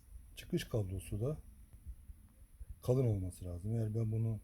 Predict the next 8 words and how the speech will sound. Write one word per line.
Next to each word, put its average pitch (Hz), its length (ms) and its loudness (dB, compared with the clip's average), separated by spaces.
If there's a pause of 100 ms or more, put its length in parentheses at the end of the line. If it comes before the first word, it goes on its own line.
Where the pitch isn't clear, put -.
(460)
buraya 117 180 4
kadar 101 300 0
kalın 110 260 2
getirip 92 320 -4
şuradan 110 320 0
ince 107 180 0
yapmış 101 340 -2
olsaydım, 104 600 -2